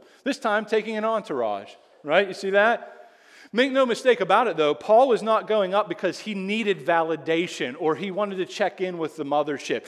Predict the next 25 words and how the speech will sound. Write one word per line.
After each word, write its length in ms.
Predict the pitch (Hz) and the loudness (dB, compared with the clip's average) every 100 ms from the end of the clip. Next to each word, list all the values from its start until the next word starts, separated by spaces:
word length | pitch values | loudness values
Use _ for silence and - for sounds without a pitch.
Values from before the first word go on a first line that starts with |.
| - | -8
and 100 | 170 | -4
he 60 | 170 | -2
wanted 260 | 185 208 180 | 0 0 -2
to 80 | |
make 260 | 180 180 175 | 0 0 -2
sure 380 | - 220 190 170 | -8 -2 -2 -2
that 140 | 151 | -4
the 60 | 165 | -6
big 260 | 202 180 - | -2 -4 -4
three 400 | - 190 180 151 | -6 0 2 2
would 200 | 151 147 | -2 -2
say, 280 | 175 156 - - - | -2 -2 -6 -16 -6
"Good 200 | 202 196 | 2 2
job," 400 | 147 185 170 156 | 4 2 2 2
and 120 | 135 127 | -2 -6
pat 260 | 170 165 | -2 -2
him 100 | 160 | -2
on 140 | 147 139 | -6 -6
the 80 | |
back. 240 | 120 165 - | -2 -2 -2
That's 180 | 156 180 | -8 -4
not 240 | 196 196 | -2 0
what's 200 | 190 175 | 0 -2
happening 520 | 170 175 175 135 104 | -4 -6 -6 -12 -12
here. 220 | 98 92 | -14 -16